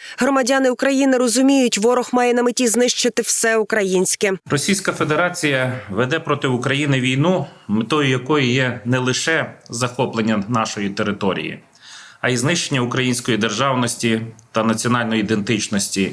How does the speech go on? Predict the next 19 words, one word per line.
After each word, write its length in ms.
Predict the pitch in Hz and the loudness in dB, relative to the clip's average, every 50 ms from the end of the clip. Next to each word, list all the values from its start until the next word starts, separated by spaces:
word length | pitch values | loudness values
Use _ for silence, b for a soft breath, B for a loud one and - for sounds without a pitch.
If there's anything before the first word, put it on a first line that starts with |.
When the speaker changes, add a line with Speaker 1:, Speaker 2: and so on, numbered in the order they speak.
| - - | -4 -2
Speaker 2:
і 80 | 127 | 0
геноцид 520 | 120 113 123 120 120 117 113 - 156 143 143 | 0 2 2 2 2 0 0 -2 -4 -2 -2
українського 880 | 123 101 113 117 113 117 117 113 - - - 107 107 110 104 98 98 - - _ - | -4 -2 0 2 2 2 2 2 0 0 0 0 2 2 2 0 -2 -6 -14 _ -4
народу. 420 | 117 110 107 104 87 76 67 - - - _ _ _ _ _ _ _ _ _ _ _ _ B B B B B B B B B B B B B B B 113 | -2 -2 0 -2 -4 -6 -8 -12 -18 -20 _ _ _ _ _ _ _ _ _ _ _ _ B B B B B B B B B B B B B B B -2
Жорстокий 580 | 123 156 156 156 - - 208 202 202 - 165 | 0 0 0 -2 -2 0 0 0 0 0 0
ворог 340 | 160 165 185 185 180 170 175 - | 0 2 2 2 0 -2 -2 -2
не 80 | 175 | 0
має 300 | 170 165 160 139 123 123 | 0 2 0 0 0 0
наміру 360 | 120 120 113 110 104 110 110 117 | 0 0 0 0 0 0 0 0
зупинятися, 720 | 104 120 104 120 139 147 185 185 180 - 147 - - 143 | 0 0 -2 0 0 0 0 0 0 -2 -2 -2 0 0
він 160 | 135 139 139 | 0 2 2
не 100 | 139 135 | 2 2
рахується 520 | 131 135 131 - 160 147 139 127 - - 123 | 0 -2 -2 0 0 0 2 0 0 -2 -2
з 80 | 113 | 0
величезними 680 | 123 123 123 123 120 - 139 131 117 123 120 120 123 | 2 2 2 0 0 0 -2 -2 0 0 2 2 2
втратами 600 | 117 - - - 160 165 - - 135 123 131 127 117 | 0 0 -2 -2 -2 -2 0 -2 -2 0 0 -2 -2
і 180 | - 127 131 | 0 0 0
готовий 520 | 120 110 117 117 117 - 170 180 175 175 160 | 0 2 0 0 0 0 0 0 2 0 -2
продовжувати 760 | 156 - 117 110 113 127 123 120 117 113 104 101 - 110 110 | -2 -2 -4 -2 0 0 0 2 0 0 -2 0 0 -2 -2